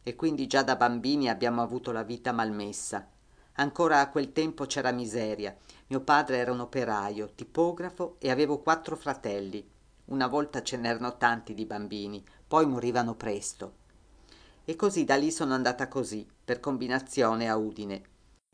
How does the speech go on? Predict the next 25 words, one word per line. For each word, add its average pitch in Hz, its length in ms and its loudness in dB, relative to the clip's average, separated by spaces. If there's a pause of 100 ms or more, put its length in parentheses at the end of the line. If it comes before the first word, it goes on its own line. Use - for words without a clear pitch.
(580)
Mio 139 160 0
padre 165 380 4
è 123 40 4
di 113 160 -4
Udine, 104 420 -4
mia 120 160 0
madre 139 380 4
di 117 120 -8
Paderno, 107 640 -4
che 139 120 -2
è 135 40 0
vicino 127 380 -4
a 110 60 0
Udine. 95 440 -8 (1000)
Sono 165 300 -2
nata 170 280 0
il 131 80 2
venticinque 131 600 -2
luglio. 101 500 -6 (160)
Sapevo 117 540 -4
io 123 220 0
che 123 100 -8
il 113 60 -6
venticinque 120 640 -4
luglio. 110 480 -6